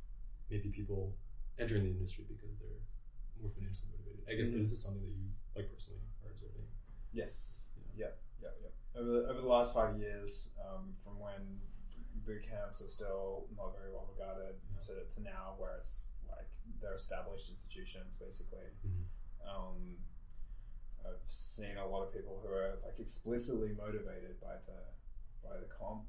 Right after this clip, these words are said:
Speaker 1: Mm-hmm.
Speaker 2: or lifestyle aspects, like work from home.
Speaker 1: Yeah.
Speaker 2: Um, uh,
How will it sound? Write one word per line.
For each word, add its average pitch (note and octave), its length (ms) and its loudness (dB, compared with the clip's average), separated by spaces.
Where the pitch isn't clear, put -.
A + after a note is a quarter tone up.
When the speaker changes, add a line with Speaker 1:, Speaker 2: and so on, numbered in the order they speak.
Speaker 1:
Mm-hmm. G2 120 6
Speaker 2:
or G#2 520 6
lifestyle A2+ 420 6
aspects, A2+ 540 4
like F#2 260 -2
work G#2 220 -2
from A#2 120 -2
home. G#2+ 460 2
Speaker 1:
Yeah. G2+ 140 8
Speaker 2:
Um, F#2 600 -2
uh, F#2 680 8